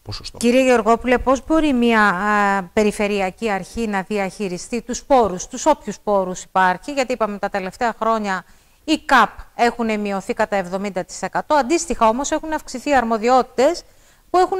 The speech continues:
Speaker 2: μεταφερθεί και από τον πρώτο βαθμό τοπικής αυτοδιοίκησης, αλλά απορρέουν και από την κεντρική πολιτική σκηνή. Πώς μπορεί λοιπόν η Περιφερειακή Αρχή να διαχειριστεί προγράμματα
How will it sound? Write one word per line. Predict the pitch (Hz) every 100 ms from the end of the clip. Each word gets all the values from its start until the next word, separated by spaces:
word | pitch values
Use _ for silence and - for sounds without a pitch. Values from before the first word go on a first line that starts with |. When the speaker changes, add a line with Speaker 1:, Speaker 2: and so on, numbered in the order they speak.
| 381
Speaker 2:
μεταφερθεί | 381 359 - 277 - 330 311
και | 320
από | 359 381
τον | 392 294
πρώτο | 285 247
βαθμό | 196 196 202
τοπικής | 196 - 190 -
αυτοδιοίκησης, | - 175 165 165 214 311 -
αλλά | 311 285
απορρέουν | - 233 269 349 392 _ _ _
και | -
από | 285 285
την | 269
κεντρική | 262 247 254 330
πολιτική | 349 311 269 311
σκηνή. | - 262 220 - _ _ -
Πώς | - 415
μπορεί | 349 359
λοιπόν | 311 - 294 269
η |
Περιφερειακή | 254 226 226 226 214 208 202 262
Αρχή | 220 -
να | 233 214
διαχειριστεί | 208 190 - 185 180 - 311 330 _ _ _ _ _ _
προγράμματα | - 240 226 320 359 190 151 143